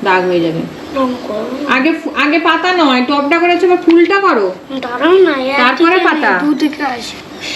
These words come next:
Speaker 2: এটা ছোট।
Speaker 1: আচ্ছা, ওই দিকেটা থাক না। ফুলটা, এই যে টবের ফুল।
Speaker 2: আমি এ-, এটা করতে পারবো না।
Speaker 1: সবই করতে পারবে, করো।
Speaker 2: কিন্তু দাগটা করতে পারবো।
Speaker 1: সবই করতে পারবে, করো, চেষ্টা করো।
Speaker 2: আইডিয়া, দাঁড়াও, ছাপ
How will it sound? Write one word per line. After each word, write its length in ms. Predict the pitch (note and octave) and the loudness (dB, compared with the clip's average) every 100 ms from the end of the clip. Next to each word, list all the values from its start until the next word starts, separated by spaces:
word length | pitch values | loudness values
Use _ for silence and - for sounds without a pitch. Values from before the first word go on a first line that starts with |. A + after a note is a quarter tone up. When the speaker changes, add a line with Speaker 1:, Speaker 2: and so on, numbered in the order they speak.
| - - - - - - | -10 -10 -10 -12 -14 -2
Speaker 2:
এটা 260 | C4+ - D4 C#4+ | -2 0 -2 -2
ছোট। 300 | - - C4+ | -6 -4 0
Speaker 1:
আচ্ছা, 240 | C4+ A#3 C4+ B3 | 0 0 2 2
ওই 140 | B3 C4 | 2 2
দিকেটা 280 | B3+ D#4 E4 | 0 -2 -2
থাক 360 | - F4 G#4+ A#4 A4+ | 0 0 0 0 0
না। 120 | F4+ A3+ F#3+ F#3 - | 0 0 -2 -6 2
ফুলটা, 380 | A3+ A3+ C4 C4+ C4+ | 2 4 2 2 2
এই 140 | B3 | 0
যে 100 | A#3 B3 | -2 -2
টবের 320 | A#3 A3+ C4 | -2 0 -2
ফুল। 200 | - A#3+ B3+ C4 B3+ | -2 -4 -2 -2 0
Speaker 2:
আমি 180 | C#4+ E4+ D#4 | 4 4 2
এ-, 300 | C4 A#3+ - - - - - | 0 -4 -14 -16 -14 -14 -4
এটা 200 | C4 B3+ | -2 0
করতে 240 | B3+ B3 B3+ | -2 -4 -6
পারবো 260 | A#3+ A3+ | -6 -8
না। 160 | A3 G#3+ G#3+ - | -10 -10 -12 -4
Speaker 1:
সবই 220 | C4 A3+ C4+ | 0 0 0
করতে 240 | B3+ A#3+ | -2 0
পারবে, 220 | G#3+ G3+ | 0 0
করো। 220 | G3+ G#3 G3 | 0 2 2
Speaker 2:
কিন্তু 260 | D4 D4 E4 | 2 2 0
দাগটা 340 | C#4 B3 C4+ D#4 | 0 0 0 -2
করতে 280 | C#4 - - | -4 -6 -8
পারবো। 200 | G#3 G3+ G3 - - | -10 -10 -12 -14 -2
Speaker 1:
সবই 220 | A3 G#3+ | 0 2
করতে 240 | A#3 A#3 G#3+ | 2 0 0
পারবে, 240 | G#3 G3 | 0 0
করো, 240 | G3 G3+ G3+ G#3+ - - - | -2 -2 -2 -8 -12 -16 -2
চেষ্টা 280 | A3 A3+ B3 | -2 2 2
করো। 240 | A#3+ A3 A3+ - - - - - | 2 2 0 -2 -6 -8 -18 -10
Speaker 2:
আইডিয়া, 380 | - C4+ D#4 D4+ C#4+ | -6 0 2 4 2
দাঁড়াও, 360 | C#4+ D4+ D#4+ | 0 2 2
ছাপ 440 | D4+ - - - | 0 -4 -4 -2